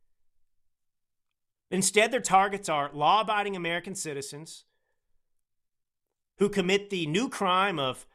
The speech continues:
free speech that they don't like, or, you know, being religious, which you're not supposed to be anymore in America, or if you question the left,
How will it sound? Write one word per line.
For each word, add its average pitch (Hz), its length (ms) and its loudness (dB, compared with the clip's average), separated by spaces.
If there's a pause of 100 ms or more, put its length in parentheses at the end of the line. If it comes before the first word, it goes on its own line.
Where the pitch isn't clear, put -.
free 175 260 -6
speech 208 360 -4
that 170 100 -8
they 151 140 -2
don't 147 180 -2
like, 127 480 -2 (1300)
or, 175 560 2
you 202 100 -4
know, 165 140 2
being 175 220 2
religious, 175 560 0
which 156 320 -6
you're 156 100 -4
not 151 180 0
supposed - 320 -6
to 143 60 -14
be 147 160 -4
anymore 143 320 -4
in 135 60 -6
America, 131 540 -4 (260)
or 165 120 2
if 170 120 -2
you 165 80 -2
question 190 560 0
the 143 160 -2
left, 127 480 -2